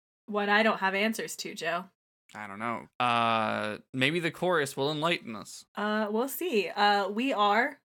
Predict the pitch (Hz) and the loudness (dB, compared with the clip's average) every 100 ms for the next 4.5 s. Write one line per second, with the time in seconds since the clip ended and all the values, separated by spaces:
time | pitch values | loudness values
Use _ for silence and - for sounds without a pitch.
0 | _ - 240 277 214 175 180 - _ _ | _ 0 4 4 2 -2 -8 -18 _ _
1 | _ _ _ 294 254 208 208 214 190 202 | _ _ _ 0 2 2 0 0 0 0
2 | 214 214 247 240 196 180 185 - - _ | 0 -2 0 0 0 -4 -8 -12 -14 _
3 | _ - - 262 277 202 196 226 233 247 | _ -20 -8 -4 0 0 2 0 -2 0
4 | 269 226 185 190 - | 2 2 0 -6 -10